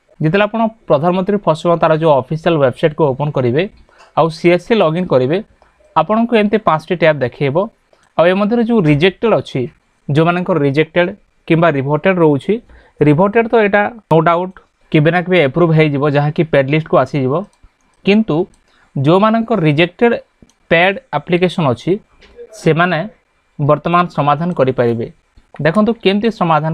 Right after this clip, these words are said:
କରିବେ, ଏଇଥିପାଇଁ ସେମାନଙ୍କୁ ଚାଷୀଙ୍କ ନାମ, ମୋବାଇଲ ନମ୍ବର ଆଉ ଆଧାର ନମ୍ବର ଦେବାକୁ ପଡ଼ିବ। ଆପଣ ନିଜର ମୋବାଇଲରେ ଯେକୌଣସି ଏକ ବ୍ରାଉଜର ଓପନ୍ କରିକି ଗୁଗଲ୍ ଡଟ୍ କମ୍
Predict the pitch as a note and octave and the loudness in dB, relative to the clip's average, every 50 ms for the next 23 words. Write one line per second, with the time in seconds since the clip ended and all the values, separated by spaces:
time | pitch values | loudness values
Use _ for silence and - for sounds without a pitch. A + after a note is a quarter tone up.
0 | D#3+ D#3+ D3 C3 B2 C3 D#3+ G3 - _ _ _ _ _ _ _ _ _ _ _ | -4 -2 -2 -2 -2 -2 -4 -6 -10 _ _ _ _ _ _ _ _ _ _ _
1 | _ _ - E3+ G#3 G#3 - - B3 B3+ A#3 A3 F#3 F3+ F3+ F3+ F3 D#3+ - D3 | _ _ 0 0 0 0 0 -2 -2 -2 0 0 0 0 0 0 -2 -4 -4 -4
2 | F3 G3 - _ _ _ _ _ - - - E3 C#3+ C3+ C3 - - F#3 G3 G3+ | -4 -4 -6 _ _ _ _ _ -20 -4 0 0 0 0 -2 -6 -6 -4 -2 -2
3 | G#3+ G3+ F3 D#3 C#3 C#3 C#3+ E3 F#3+ G#3+ G3+ _ _ _ _ D#3 C#3+ C#3 C#3 C#3 | 0 0 0 0 -2 -2 -2 -4 -6 -6 -10 _ _ _ _ 0 0 2 2 2
4 | D#3+ E3+ F3 F3 D#3+ D3+ C#3 D3 E3+ G3 G3+ - _ _ _ _ _ _ _ _ | 2 0 0 -2 -4 -4 -2 -2 -2 -2 -4 -10 _ _ _ _ _ _ _ _
5 | _ _ _ - E3 F3 D#3 C#3+ C#3 D3 F3 F#3+ F#3+ G3+ F#3+ G3+ F#3+ D#3+ D3+ C#3 | _ _ _ 0 0 2 2 0 0 -2 -4 -2 -2 0 0 0 0 0 0 0
6 | C3 C3 E3 F3+ - D#3 C3 B2+ A#2+ A#2 A#2 - - _ _ _ _ _ _ _ | 0 -2 -2 -4 -2 -2 0 0 -2 -4 -6 -8 -14 _ _ _ _ _ _ _
7 | _ _ _ _ F3 D3 - F3+ F3 F3 E3 F3+ F3+ F3 F3 D#3+ D#3 C#3+ D3 D#3+ | _ _ _ _ -2 0 0 2 2 4 4 4 4 2 2 0 0 0 2 2
8 | E3+ F3 E3+ D#3 D#3+ D3+ - E3 E3+ D#3+ - E3+ E3 D3 C3+ C#3 C3+ C#3+ D#3 F3 | 2 2 2 2 0 0 -2 -2 -2 -2 -2 -2 0 0 2 0 2 2 2 2
9 | E3+ D3 C3 - D#3+ E3 D#3 D#3+ C#3 C3 A#2+ - C#3+ F3+ G#3+ - _ - _ _ | 2 2 0 -2 -4 -2 -2 0 0 0 -2 -2 -2 -2 -4 -6 _ -20 _ _
10 | _ _ _ _ _ _ _ - C#3+ B2 C3+ D#3 D3+ E3+ G#3 G#3+ G3+ F3+ D#3+ D#3 | _ _ _ _ _ _ _ -10 -4 0 0 2 2 2 2 2 2 0 0 0
11 | - - E3+ | -2 0 0